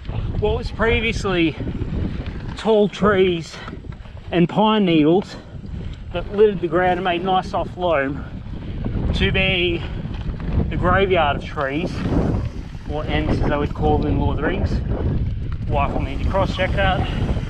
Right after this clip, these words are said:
Um, but then this part here, this was desolate and empty.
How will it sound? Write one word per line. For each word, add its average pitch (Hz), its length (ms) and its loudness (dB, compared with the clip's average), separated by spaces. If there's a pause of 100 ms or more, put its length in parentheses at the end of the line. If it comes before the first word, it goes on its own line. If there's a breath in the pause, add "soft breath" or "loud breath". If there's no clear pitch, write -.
(680)
Um, 190 360 4 (1080 loud breath)
but 202 80 0
then 214 160 2
this 240 160 2
part 226 260 2
here, 233 200 0
this 233 280 -2
was 185 360 6
desolate 165 640 0
and 151 460 2 (960 loud breath)
empty. 175 560 2